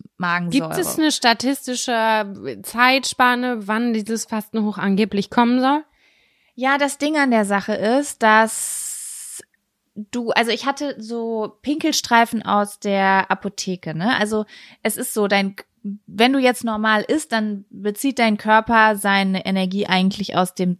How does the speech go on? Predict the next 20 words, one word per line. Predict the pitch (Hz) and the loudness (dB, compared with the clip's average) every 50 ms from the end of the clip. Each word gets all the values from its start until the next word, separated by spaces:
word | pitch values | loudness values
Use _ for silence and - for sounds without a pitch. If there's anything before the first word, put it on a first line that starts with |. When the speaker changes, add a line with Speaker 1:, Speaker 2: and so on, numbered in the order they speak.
| - - | -8 -10
Speaker 1:
Zucker, | - - - 196 190 - 190 180 | -8 -4 -2 -2 0 2 2 2
den | 175 180 175 175 | 4 4 2 2
du | 175 170 | 2 2
ihm | 170 175 | 0 0
zuführst, | - - - 180 - - 165 165 160 - - | 0 -2 -2 -4 -2 -2 -2 -2 -2 -2 -2
also | 170 170 170 | -4 -2 -2
aus | 170 - | -4 -4
der | - 180 175 | -2 -2 -2
Glucose, | 170 175 180 180 175 - 190 180 175 175 175 | 0 0 -2 -2 -2 0 0 0 0 0 -2
die | 170 170 | -4 -4
du | 160 165 156 | -4 -4 -4
zuführst. | - - - 160 156 - - 156 160 - - - - - - - | -6 -6 -8 -8 -8 -6 -6 -6 -6 -8 -12 -18 -20 -20 -16 -8
Und | - 196 202 | -4 2 2
wenn | 208 214 | 4 4
du | 208 214 | 2 0
fastest, | - - 247 254 254 - - 254 - | 0 2 2 2 2 0 -4 -6 -4
dann | - 226 214 202 214 | -2 -2 0 2 2
hast | 226 226 - - 226 | 0 0 0 -2 -2
du | |
ja | 214 202 190 190 | 2 4 4 4